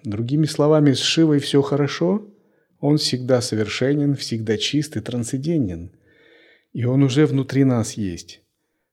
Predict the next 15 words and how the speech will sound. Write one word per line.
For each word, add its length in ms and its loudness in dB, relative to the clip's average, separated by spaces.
Но 260 -2
главная 520 0
работа 420 0
на 140 -2
пути 260 -4
освобождения 800 2
предстоит 560 -6
в 80 -8
шакти. 520 -8
Очищение 840 -2
собственной 600 -6
шакти. 540 -12
Воспитание 960 -4
новых 560 -6
качеств — 520 -8